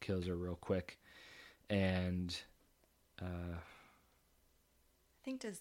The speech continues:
Speaker 2: the
Speaker 1: I think Chris, oh, Chris is about to get out of the house, but brother, turns out he's not dead from the croquet ball,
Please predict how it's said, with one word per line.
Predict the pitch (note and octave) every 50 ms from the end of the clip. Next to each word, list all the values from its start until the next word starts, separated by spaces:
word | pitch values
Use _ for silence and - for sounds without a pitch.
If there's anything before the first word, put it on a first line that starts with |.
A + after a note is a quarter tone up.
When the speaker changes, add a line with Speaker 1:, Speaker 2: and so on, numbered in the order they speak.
| -
Speaker 2:
the | - G#3
Speaker 1:
I | G3 G3 G3
think | G3 C#3+ C#3+ -
Chris, | - - - C#3+ C#3 - - - - -
oh, | A#2+ B2 A#2+ G#2+
Chris | - - - - C#3 C#3 C3 -
is | B2+ A2
about | G#2+ - A2+ B2 C3
to | -
get | C3+ C3
out | C3
of | B2+
the | B2 A#2
house, | A2 G#2 G#2+ G#2
but | - G2+ F2+ E2+
brother, | - G#2 G#2+ A2+ A2+ G2 G2 F2+ F#2 F#2+ D2+ - -
turns | - - C3+ C3+ C3
out | B2+ A#2
he's | A#2 A2+ -
not | A2+ A2 -
dead | - G#2+ G#2 G2+ -
from | -
the | G#2
croquet | G#2 - - A2 G#2 - G#2+ G2
ball, | F#2 E2+ F2+ E2+ F2+ G2+ G#2